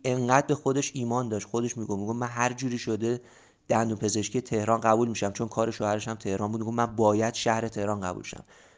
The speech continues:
چند وقت پیش بهم پیام داد، اه، حالمو پرسید. من اصلاً،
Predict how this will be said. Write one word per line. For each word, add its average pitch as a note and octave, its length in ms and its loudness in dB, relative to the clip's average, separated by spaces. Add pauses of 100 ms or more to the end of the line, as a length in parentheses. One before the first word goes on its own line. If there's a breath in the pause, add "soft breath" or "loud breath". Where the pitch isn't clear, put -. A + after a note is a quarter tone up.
(120 soft breath)
چند A#2 260 4
وقت A2+ 160 6
پیش B2 140 -8
بهم B2+ 180 -4
پیام A#2+ 320 0
داد، B2+ 180 -4 (100)
اه، A2 300 0 (600)
حالمو B2 400 4
پرسید. A2 340 -4
من A2 60 0
اصلاً، A#2 280 -4